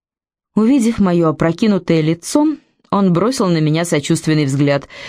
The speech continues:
постучал по клавиатуре и взял телефонную трубку. «Посмотрим, что можно для вас сделать». «Спасибо большое».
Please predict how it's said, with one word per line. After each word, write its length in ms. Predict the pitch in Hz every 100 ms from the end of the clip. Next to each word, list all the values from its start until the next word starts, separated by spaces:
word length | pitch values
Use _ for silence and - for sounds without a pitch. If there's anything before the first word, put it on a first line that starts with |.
| -
постучал 580 | - 185 202 190 220 202
по 140 | 165 170
клавиатуре 720 | 170 165 165 175 - 302 302 - _
и 100 | 185
взял 260 | 156 220
телефонную 580 | 262 208 165 175 175 180
трубку. 500 | 180 151 139 - 113 - _ _ _ _ _ _ _
«Посмотрим, 760 | 175 170 180 175 151 139 131 135 - -
что 260 | - 156
можно 360 | 147 151 160 165
для 200 | 147 143
вас 160 | 139 131
сделать». 540 | 123 131 123 131 - _ _ _ _ _ _ _ _
«Спасибо 560 | - - 185 - 180 139
большое». 520 | 139 147 - 147